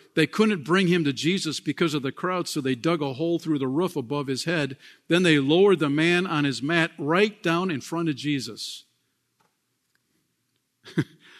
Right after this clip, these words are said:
You can use your imagination. It's kinda like, you know, this no-quit attitude. There were a group of young boys playing baseball over the summer years ago, and a man happened to be walking down the street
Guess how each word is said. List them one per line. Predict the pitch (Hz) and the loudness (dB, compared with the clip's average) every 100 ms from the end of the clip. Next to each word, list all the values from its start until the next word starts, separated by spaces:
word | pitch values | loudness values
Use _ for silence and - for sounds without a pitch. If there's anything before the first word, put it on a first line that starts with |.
| - _ _ | -20 _ _
You | - - - - - - 339 285 - 131 | -16 -12 -10 -10 -12 -14 -20 -16 -14 -8
can | 143 | -4
use | 147 143 | -2 -2
your | 131 | -4
imagination. | 127 135 120 127 135 139 - 110 | -2 -2 -2 -2 -2 -4 -6 -10
It's | 117 - | -10 -6
kinda | 175 208 | -4 -2
like, | 131 120 117 - - - - | -4 -2 -4 -8 -20 -16 -8
you | 143 | -4
know, | 127 | -4
this | 120 110 | -4 -6
no-quit | 131 147 151 - 151 | -4 -2 -4 -4 -2
attitude. | 127 156 143 - 131 | 0 0 0 -4 -6
There | 123 | -4
were | 127 | -6
a | 117 - | -8 -12
group | - 139 170 | -6 -4 -4
of | 131 113 | -6 -6
young | 139 143 | -6 -6
boys | 113 143 143 | -8 -8 -8
playing | - 139 131 117 104 - _ _ - | -8 -8 -6 -6 -10 -14 _ _ -10
baseball | 107 135 170 - - 123 120 | 0 0 0 -4 -6 -6 -6
over | 127 120 | -8 -8
the | 113 | -10
summer | - 151 160 123 117 - - | -8 -4 -2 -4 -6 -14 -10
years | 127 127 117 | -4 -4 -4
ago, | 113 120 135 | -6 -4 -4
and | 127 | -4
a | 117 | -4
man | 135 160 156 | -2 0 0
happened | 135 143 139 | -2 -4 -4
to | 127 | -6
be | 120 | -6
walking | 120 139 135 131 | -4 -6 -6 -6
down | 135 127 | -6 -6
the | 98 | -8
street | - 147 156 156 | -8 -4 -2 -2